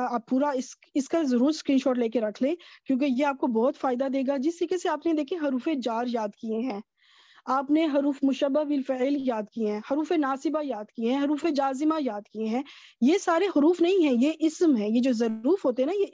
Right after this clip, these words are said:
इस्म होते हैं, नाउन्स होते हैं। तो आप इनको भी थोड़ा सा याद कर लें, याद बेशक ना करें, बस इनकी आपको ये हो कि जब आपको ये आयत के न-, अंदर नजर आए ना, तो आप इनकी पहचान कर लें कि हाँ, ये तो ज़र्फ थे। अब ज़र्फ हैं, ये जुमला फेलिया के अंदर आए हैं, तो ये मफूल फी ही बनेंगे।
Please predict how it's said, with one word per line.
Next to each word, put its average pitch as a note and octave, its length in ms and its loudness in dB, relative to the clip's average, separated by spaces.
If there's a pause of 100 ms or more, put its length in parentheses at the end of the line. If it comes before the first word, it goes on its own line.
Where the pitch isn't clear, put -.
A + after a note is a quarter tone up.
इस्म C#4 340 0
होते G#3 260 -8
हैं, F3+ 160 -8 (680)
नाउन्स C4 480 2
होते G#3 300 -2
हैं। G3 160 -8 (720)
तो F#4+ 80 2
आप F4 280 0
इनको C#4+ 240 2
भी F#4+ 80 2
थोड़ा E4+ 200 0
सा E4+ 120 -2
याद C#4 240 2
कर D4 100 0
लें, D4+ 120 2
याद C#4 300 2
बेशक E4 340 0
ना D#4 100 0
करें, A#3 260 0
बस E4+ 200 -2
इनकी F#4 260 0
आपको E4+ 380 -2
ये D#4 160 0
हो D#4+ 180 -2
कि F4 100 -6
जब D4+ 200 -4
आपको C#4+ 220 -4
ये E4 140 2 (100)
आयत B3+ 240 -2
के E4+ 140 -2
न-, C#4+ 240 2 (120)
अंदर C4+ 240 2
नजर B3+ 300 0
आए B3 160 -4
ना, C#4 180 -2 (280)
तो C#4+ 60 0
आप C#4+ 160 -2
इनकी D#4+ 240 0
पहचान C#4+ 640 -2
कर C4 120 -2
लें C4 180 -2
कि D#4+ 100 -4
हाँ, C#4 300 -2
ये C#4 160 0
तो D#4+ 160 -2
ज़र्फ B3+ 380 -2
थे। G3 140 -6 (300)
अब B3+ 160 -2
ज़र्फ D#4 320 -2
हैं, F#4+ 120 2
ये E4 160 4
जुमला B3+ 280 4
फेलिया B3+ 360 0
के F#4 120 -2
अंदर F4 200 2
आए E4+ 140 -4
हैं, F4 180 -2
तो - 180 -6
ये A3 80 0
मफूल A3+ 340 -2
फी F4 180 2
ही F4 140 0
बनेंगे। C#4+ 420 -2